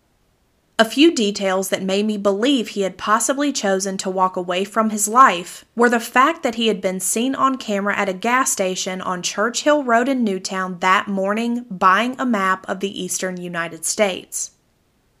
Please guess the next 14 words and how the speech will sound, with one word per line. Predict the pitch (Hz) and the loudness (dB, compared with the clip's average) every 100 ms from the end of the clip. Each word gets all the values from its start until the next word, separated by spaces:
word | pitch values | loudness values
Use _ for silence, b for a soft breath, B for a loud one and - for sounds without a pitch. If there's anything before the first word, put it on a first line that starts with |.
| _ _ _ _ | _ _ _ _
He | - 262 | -2 2
had | 247 | 2
also | - 202 233 - 330 | 2 0 2 4 4
withdrawn | 247 226 226 - 196 180 180 | 4 0 0 -2 0 0 -4
six | 180 - 254 285 | 0 2 0 -2
hundred | - 285 294 269 | -2 0 0 0
dollars | 226 214 247 254 | 2 2 2 -2
in | - 254 | -4 -6
cash | 240 196 185 180 | -4 -4 -4 -4
that | - - | -4 -4
was | 202 185 | -4 -4
never | 180 170 175 | -4 -4 -4
accounted | - 175 - 196 196 175 | -6 -8 -4 -2 -2 -6
for. | - - - - | -10 -10 -12 -18